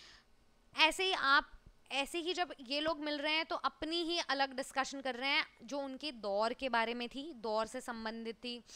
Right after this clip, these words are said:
जिनको कोई फेमस सेलिब्रिटी हो, कोई फेमस क्रश हो, ठीक है, उन सभी के बारे में बातें कर रहे हैं। वो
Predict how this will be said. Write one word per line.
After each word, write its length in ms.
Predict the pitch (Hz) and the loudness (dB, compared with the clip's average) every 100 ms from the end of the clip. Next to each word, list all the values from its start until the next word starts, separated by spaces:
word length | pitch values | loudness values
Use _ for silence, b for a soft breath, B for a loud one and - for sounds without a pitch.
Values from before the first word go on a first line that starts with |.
| B B B | B B B
जिनको 380 | 233 240 233 240 | -10 -10 -8 -10
कोई 380 | - 269 254 - | -8 -8 -8 -10
फेमस 400 | - 254 254 269 | -8 -6 -6 -6
सेलिब्रिटी 760 | 269 240 247 220 247 - 254 | -4 0 0 0 -4 -4 -6
हो, 360 | 240 226 220 220 | -6 -4 -4 -6
कोई 100 | 233 | -8
फेमस 360 | 240 226 226 - | -10 -8 -8 -12
क्रश 480 | - 262 269 - - | -2 2 4 2 -4
हो, 440 | 233 220 220 214 | -4 -4 -6 -6
ठीक 140 | 277 262 | -6 -6
है, 100 | - | -6
उन 160 | 254 | -8
सभी 240 | 262 240 240 | -4 -4 -2
के 100 | 247 | -2
बारे 180 | 233 | 0
में 100 | 240 | 0
बातें 260 | 233 220 226 | -2 -2 -2
कर 120 | 226 | -4
रहे 80 | 220 | -4
हैं। 100 | 220 | -4
वो 140 | 254 | -6